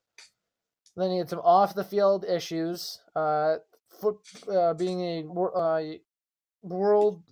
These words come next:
I don't wanna say, I don't know if you say world-renowned footballer, but he was a, he was a name you knew.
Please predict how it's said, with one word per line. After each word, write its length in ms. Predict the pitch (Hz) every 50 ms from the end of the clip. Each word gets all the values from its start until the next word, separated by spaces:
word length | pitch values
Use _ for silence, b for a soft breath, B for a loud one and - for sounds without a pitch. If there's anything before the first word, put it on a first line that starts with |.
| _ _ _
I 60 | 170 185
don't 80 | 190
wanna 100 | 180 170 -
say, 120 | - 147
I 40 | -
don't 40 | -
know 380 | 151 151 156 151 139 135 131 - 143
if 60 | 143 147
you 60 | 143
say 160 | - 147 135
world-renowned 880 | 131 135 143 143 147 147 147 143 147 135 135 127 127 139 147 156 156 156
footballer, 500 | - 160 151 - 151 151 156 156 156 151
but 240 | 147 139 131 127 - _ _ _
he 240 | 170 165 170 170
was 340 | 165 165 156 165 170 160 151
a, 260 | 160 156 151 156 156 151 _
he 140 | 165 160 170
was 140 | 180 185 180
a 60 | 175
name 280 | 170 170 180 190 196
you 140 | 208 233 233
knew. 280 | 190 147 147 180 196